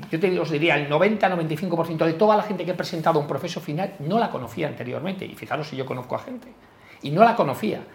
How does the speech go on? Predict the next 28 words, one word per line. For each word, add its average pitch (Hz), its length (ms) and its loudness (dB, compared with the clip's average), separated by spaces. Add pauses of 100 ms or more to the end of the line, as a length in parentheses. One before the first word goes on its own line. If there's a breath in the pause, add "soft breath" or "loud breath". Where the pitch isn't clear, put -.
(180 loud breath)
O - 20 -16
sea, - 400 2
que 156 120 2
sobre 170 240 2
el 165 240 -2
mercado 175 380 4
oculto 165 680 0
hay 175 100 2
mucho 196 380 -2
mito. 139 260 -6 (580 loud breath)
Y 156 100 -2
luego, 185 420 4
las 139 240 -2
empresas 214 460 0
que - 80 -4
utilizan 175 600 -2
simplemente 156 720 -4
que 104 140 -14
quiero, 143 240 -2
oye, 131 340 0
quiero 127 200 -8
contratar 139 400 0
una 139 140 -2
empresa, 135 420 0
oye, 127 180 -4
búscame 135 420 0
a 147 60 4
uno, 160 280 2